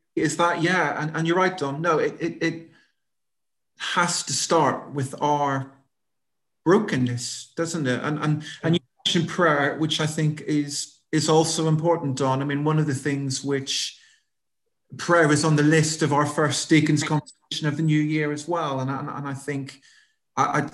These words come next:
I'd just like to take this opportunity. You know, I, I, I think corporately, well, we're not great at corporate prayer. Let, let, let me just put it that way. We, we, we, we,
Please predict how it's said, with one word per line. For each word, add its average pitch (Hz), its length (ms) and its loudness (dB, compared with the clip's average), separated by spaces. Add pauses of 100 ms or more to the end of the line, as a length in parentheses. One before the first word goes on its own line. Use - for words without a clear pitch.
I'd 135 60 0
just 127 180 -4
like 139 120 -2
to - 100 -8
take 151 200 -2
this 139 200 -4
opportunity. 143 800 -4
You 131 200 -2
know, 143 140 -2
I, 143 140 -2
I, 151 160 -6
I 156 60 -2
think 151 480 -4 (1800)
corporately, 135 880 2 (1500)
well, 131 160 0
we're 160 80 2
not 208 200 4
great 165 180 6
at 147 60 0
corporate 147 360 0
prayer. 110 400 -4 (260)
Let, 165 160 -2
let, 175 220 2
let 180 120 4
me 165 100 2
just 160 220 -2
put 147 120 0
it 131 120 -2
that 127 240 -2
way. 120 280 -4
We, 135 240 -4
we, 139 280 -6
we, 143 260 -4 (120)
we, 139 500 -6